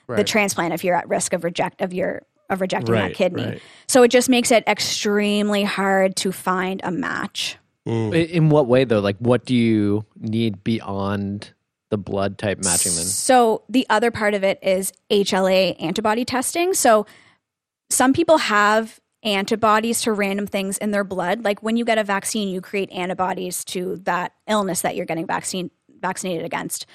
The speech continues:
Speaker 1: So people have antibodies. Now, I'm not an expert, but this is my understanding. They have antibodies in their blood.
Speaker 2: Your own research.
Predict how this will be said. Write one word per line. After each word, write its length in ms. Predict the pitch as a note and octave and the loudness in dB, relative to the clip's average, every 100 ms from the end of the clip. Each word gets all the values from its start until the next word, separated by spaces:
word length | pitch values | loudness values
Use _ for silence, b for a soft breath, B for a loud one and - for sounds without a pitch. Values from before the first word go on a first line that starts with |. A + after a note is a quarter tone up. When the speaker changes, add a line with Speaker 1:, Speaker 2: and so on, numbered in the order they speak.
| B B B | B B B
Speaker 1:
So 160 | - B3 | 2 2
people 280 | - C#4 D#4+ | 4 2 4
have 260 | B3 A#3 A3 | 4 4 2
antibodies. 720 | G3 G3 F#3+ F3+ F3 E3+ - | -2 0 0 0 -2 -6 -4
Now, 140 | G3+ F3+ | -2 0
I'm 100 | A3 | 2
not 120 | G#3+ | 2
an 100 | G#3+ | 0
expert, 340 | F3+ - C3+ - _ - | -4 -8 -12 -14 _ -2
but 160 | G3+ | 0
this 160 | A3+ A#3+ | 4 2
is 80 | A#3+ | 4
my 160 | A3 | 2
understanding. 600 | G#3 G#3 G3+ F#3+ F3 - - | 2 0 0 -2 -4 -8 -4
They 120 | F#3+ | 0
have 160 | G#3+ - | 0 0
antibodies 480 | G#3 G#3 G#3+ G#3 | 0 0 0 0
in 80 | G#3 | 0
their 120 | G#3 | 0
blood. 460 | G3+ G3+ G3+ G3+ G3 B2+ | 0 2 4 4 2 -2
Speaker 2:
Your 140 | A#2+ | -6
own 80 | A2 | -6
research. 380 | G#2 - G#2+ | -8 -10 -14